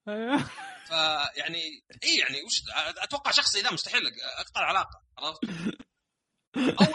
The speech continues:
Speaker 2: أو عشان الناس بعد ما ياخذونها كذا، لو واحد قال لي: "والله ذاك اليوم كنت طالع مع واحد من الجنوب، يعني معليش والله، يعني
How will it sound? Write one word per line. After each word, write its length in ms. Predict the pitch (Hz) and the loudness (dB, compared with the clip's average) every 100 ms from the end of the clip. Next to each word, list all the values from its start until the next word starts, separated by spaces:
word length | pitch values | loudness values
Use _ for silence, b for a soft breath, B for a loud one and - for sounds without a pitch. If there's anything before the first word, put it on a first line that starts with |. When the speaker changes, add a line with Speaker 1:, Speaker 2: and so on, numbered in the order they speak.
| - | 2
Speaker 2:
أو 320 | 294 285 254 - | 0 0 -6 -4
عشان 180 | 262 233 | 2 4
الناس 300 | 226 226 - | 4 2 2
بعد 160 | 175 | -2
ما 100 | 185 | 0
ياخذونها 340 | 190 - 185 170 | -4 -4 -6 -4
كذا، 180 | 208 | -2
لو 140 | 208 233 | 0 4
واحد 280 | 214 196 208 | 4 4 2
قال 120 | 196 | 2
لي: 240 | 185 180 185 160 B B B | 0 -4 -6 -12 B B B
"والله 180 | 202 202 | 2 4
ذاك 180 | 185 - | 4 0
اليوم 500 | 190 190 170 156 - | -2 -2 -4 -8 -14
كنت 180 | 165 160 | -14 -2
طالع 160 | 180 160 | 0 0
مع 120 | 143 | 0
واحد 280 | 175 151 139 | 2 2 -2
من 80 | 147 | -10
الجنوب، 520 | 135 160 156 - - _ _ | -10 -10 -10 -12 -20 _ _
يعني 480 | 135 123 123 113 104 _ 185 | -8 -6 -6 -8 -16 _ -4
معليش 340 | 185 185 - | 0 0 -2
والله، 480 | 170 147 143 131 131 131 127 123 _ _ _ 120 _ _ - | 0 0 0 -2 -6 -8 -10 -14 _ _ _ _ _ _ -18
يعني 440 | 117 131 123 120 | -12 -10 -12 -14